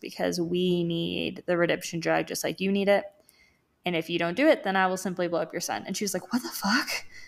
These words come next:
So this whole thing has been, like, a low-key, like, she wants the drug for her son, for real. But it's also, like, a spy mission. So whenever she finally gets to the Raven Gar-, Raven Scars,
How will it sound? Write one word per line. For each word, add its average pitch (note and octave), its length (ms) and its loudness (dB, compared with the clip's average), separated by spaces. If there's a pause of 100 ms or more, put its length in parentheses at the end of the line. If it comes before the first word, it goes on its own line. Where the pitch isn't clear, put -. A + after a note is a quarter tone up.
(960)
So B3+ 160 6
this A#3+ 180 6
whole E4+ 280 6
thing F4 360 -2
has C4 240 -2
been, G#3 180 0
like, G3 200 2
a G3 60 6
low-key, G#3+ 560 4
like, G#3 160 4
she D4 260 2
wants A3+ 380 0
the G#3+ 140 -2
drug F3+ 260 2
for F3 160 -4
her F3 140 -4
son, G3+ 580 -4 (120)
for F#3 200 4
real. F3+ 420 2 (1120)
But G#3 140 6
it's G#3 160 0 (140)
also, D4+ 440 2
like, C#4+ 540 2 (420)
a F#3+ 120 4
spy - 400 -2
mission. F#4+ 320 0 (1160)
So B3 200 4
whenever B3 260 4
she A#3+ 140 2
finally C4+ 280 4
gets C#4 280 4
to F4 100 4
the D4+ 80 8
Raven G#3+ 340 4
Gar-, F#3 460 4
Raven G3 400 2
Scars, F3+ 640 0